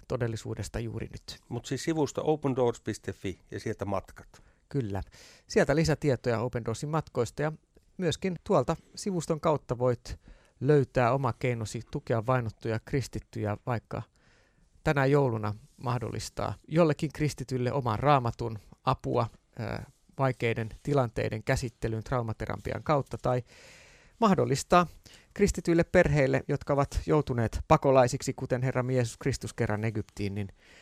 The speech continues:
Speaker 1: sen, että he saa tarvitsemansa ruuan pakolaisina. Tässä oli tämänkertainen Open Doors maailmankatsaus. Me toivotamme Jaakon kanssa oikein siunattua joulun aikaa ja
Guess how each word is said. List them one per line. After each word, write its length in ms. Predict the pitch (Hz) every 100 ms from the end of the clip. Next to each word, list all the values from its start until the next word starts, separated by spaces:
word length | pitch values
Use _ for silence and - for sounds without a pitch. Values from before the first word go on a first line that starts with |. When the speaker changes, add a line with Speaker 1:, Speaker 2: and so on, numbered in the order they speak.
| - -
Speaker 1:
sen, 260 | - 127 107
että 280 | - - - - -
he 60 | 123
saa 320 | 139 110 92 -
tarvitsemansa 720 | 117 104 - 104 104 101 101 - _ _ -
ruuan 440 | - 175 113 95 87 _ _ -
pakolaisina. 680 | 113 - 104 98 - - - - _ _ _ _ _ _ - - _ _ _ -
Tässä 240 | 233 -
oli 120 | 170 175
tämänkertainen 840 | 208 180 - 143 127 131 127 127
Open 280 | 139 - 107
Doors 200 | - -
maailmankatsaus. 880 | 160 165 123 - 120 - 120 - - -
Me 60 |
toivotamme 540 | 139 151 131 - 120 123
Jaakon 400 | 151 139 117 104
kanssa 320 | 117 - - -
oikein 420 | 185 160 - 117
siunattua 840 | 107 151 147 120 - _ 107 101 101
joulun 460 | 131 190 180 143
aikaa 480 | 120 113 - 113 110 - - - - - _
ja 220 | 117 127